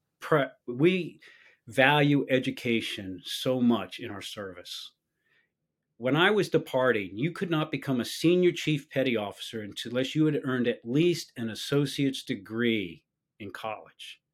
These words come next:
You could not, you could not, even as I was entering, become a officer of a, a mid-grade, lieutenant commander, commander, unless you had a master's degree. So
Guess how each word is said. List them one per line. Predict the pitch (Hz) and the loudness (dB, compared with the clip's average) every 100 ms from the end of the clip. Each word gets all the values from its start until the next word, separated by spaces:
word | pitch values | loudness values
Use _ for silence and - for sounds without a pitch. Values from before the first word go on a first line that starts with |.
| _ _ _ _ | _ _ _ _
You | 143 165 | -2 0
could | - 156 | 0 0
not, | 135 156 202 - | 4 4 2 -2
you | 139 | -6
could | 139 160 143 | -2 0 2
not, | 175 170 98 _ _ | 0 0 -4 _ _
even | 143 143 151 | 0 2 4
as | 139 135 | 2 2
I | 120 | 0
was | 117 | 2
entering, | 127 175 127 98 87 | 2 2 0 -4 -8
become | 120 117 135 131 | -8 -4 0 0
a | 120 113 107 104 95 - - _ - | 0 0 2 0 -4 -14 -20 _ 4
officer | 151 170 143 - 123 113 117 120 | 6 6 2 -2 -6 -2 -2 -2
of | 113 110 | -6 -4
a, | 107 - | -6 -8
a | - | -2
mid-grade, | 131 151 127 139 135 107 98 | 2 2 4 4 6 4 0
lieutenant | 110 - 135 135 | -10 -2 0 0
commander, | 143 131 | 0 0
commander, | - 139 147 131 | 0 0 2 0
unless | 113 110 - | 0 -6 -6
you | |
had | 107 113 | -6 -6
a | |
master's | 107 110 127 131 - 104 90 | -2 0 0 -2 -6 -12 -14
degree. | - 90 95 90 - _ _ _ - - - | -16 -20 -18 -20 -20 _ _ _ -20 -20 -12
So | - 147 147 143 | 2 4 6 2